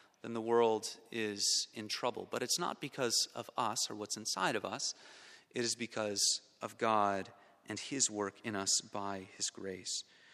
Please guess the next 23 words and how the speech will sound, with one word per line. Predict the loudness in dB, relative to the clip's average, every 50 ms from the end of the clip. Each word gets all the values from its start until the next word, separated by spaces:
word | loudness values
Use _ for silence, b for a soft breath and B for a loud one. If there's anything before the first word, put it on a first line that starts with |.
| B B B B B 2
Jesus | 4 4 6 6 6 6
says, | 8 8 6 6 6
"You | 8 8
are | 8
the | 8 10
light | 10 10 10
of | 8
the | 4
world," | 6 8 8 8 8 6
but | 4 4
he | 4
also | 4 4 4 2
says | 2 2 4 2 4
in | 4
John | 4 6 6 6 6
eight, | 6 4 2 0 b b b b b b b _ 0
"I | 6 6 8 8
am | 8 6 2
the | 0 -2
light | -2 -4 -6
of | -8
the | -10
world. | -10 -8 -10 -12 -12